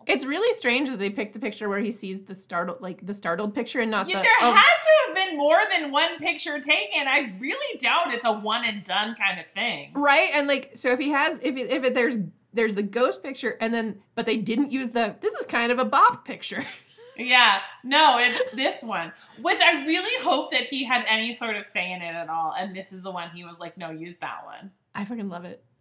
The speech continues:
Speaker 1: I love
Speaker 2: I
Speaker 1: it.
Speaker 2: do too.
Speaker 1: I love
Speaker 2: Uh,
Speaker 1: it.
Speaker 2: I wanna circle back to my Rent comment real quick.
Speaker 1: Okay.
Speaker 2: Rent is terrible.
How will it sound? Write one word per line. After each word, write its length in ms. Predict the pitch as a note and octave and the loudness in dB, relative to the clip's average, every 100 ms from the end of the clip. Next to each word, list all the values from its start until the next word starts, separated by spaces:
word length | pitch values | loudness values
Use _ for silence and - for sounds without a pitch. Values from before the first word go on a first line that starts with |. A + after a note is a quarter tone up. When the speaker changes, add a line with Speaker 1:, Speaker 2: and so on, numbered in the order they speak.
| _ | _
Speaker 1:
I 20 | G#3 | -20
love 100 | _ | _
Speaker 2:
I 120 | G#3+ A3+ | -4 -2
Speaker 1:
it. 20 | |
Speaker 2:
do 160 | B3 | -4
too. 220 | - C#3+ - F3+ _ _ _ - | -8 -14 -14 -18 _ _ _ -10
Speaker 1:
I 20 | |
love 80 | A#3 | 4
Speaker 2:
Uh, 40 | C#4+ | 6
Speaker 1:
it. 20 | |
Speaker 2:
I 240 | C4+ C4+ | 6 4
wanna 200 | D#4+ A4+ | 2 0
circle 280 | A4+ E4+ F4 | 0 -2 0
back 220 | A#3 A3+ | 0 0
to 40 | C4 | -2
my 160 | G#3 | -6
Rent 200 | F#3+ F3+ - | -4 -8 -8
comment 400 | F#3 E3 D#3+ E3 - A#3 G3 | -10 -8 -10 -12 -12 -14 -6
real 220 | G#3+ G3 - | -4 -4 -4
quick. 340 | D3 C#3 - - | -10 -10 -12 -6
Speaker 1:
Okay. 500 | C#4+ - - B3+ - _ _ _ _ _ - | -6 -6 -6 -6 -8 _ _ _ _ _ -8
Speaker 2:
Rent 240 | B3 C#4 | -4 -4
is 180 | D4+ - | -6 -8
terrible. 540 | G3 E3 C3+ A2 A2+ | -8 -10 -10 -14 -20